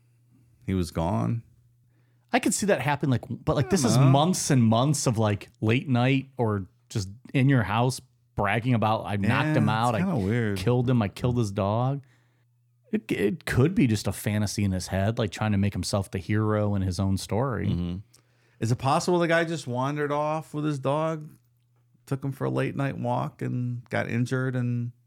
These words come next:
Speaker 2: Without his hat, though. That's what I go back to. Like,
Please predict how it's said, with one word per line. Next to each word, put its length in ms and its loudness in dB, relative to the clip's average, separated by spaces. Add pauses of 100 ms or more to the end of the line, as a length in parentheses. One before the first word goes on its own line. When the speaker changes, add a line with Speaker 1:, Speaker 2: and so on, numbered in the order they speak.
(680)
Speaker 2:
Without 280 4
his 120 0
hat, 280 0
though. 260 -4 (440)
That's 180 0
what 100 2
I 100 2
go 120 0
back 260 0
to. 120 -2
Like, 260 -2